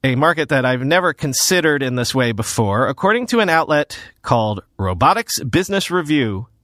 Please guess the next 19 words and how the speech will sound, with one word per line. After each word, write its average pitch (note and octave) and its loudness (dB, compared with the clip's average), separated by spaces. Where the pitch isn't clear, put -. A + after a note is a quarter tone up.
global A3 2
sales F3+ 2
of D3+ 2
robots C3+ 0
in G#2+ -2
twenty F3 0
eighteen D#3 -2
reached C3+ -4
four A#3 4
hundred A#3+ 0
and F3 -6
twenty-two G3 0
thousand D#3 2
units, - -4
making A#2+ -2
the A#2+ -2
overall E3 4
robotics D3+ 0
market D#3 0